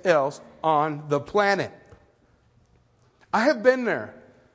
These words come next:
Hey, it's nice, but it's, there's way more beautiful places.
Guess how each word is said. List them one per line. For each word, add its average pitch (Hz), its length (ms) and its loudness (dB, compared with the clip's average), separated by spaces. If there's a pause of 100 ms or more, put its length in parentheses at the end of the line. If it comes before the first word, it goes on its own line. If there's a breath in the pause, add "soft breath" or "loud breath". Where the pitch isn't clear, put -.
(180)
Hey, 269 200 0
it's 277 220 -8
nice, 202 480 0
but 165 200 2
it's, - 400 -8 (540 soft breath)
there's 233 260 0
way 247 320 2
more 208 280 0
beautiful 170 440 -2
places. 131 640 -8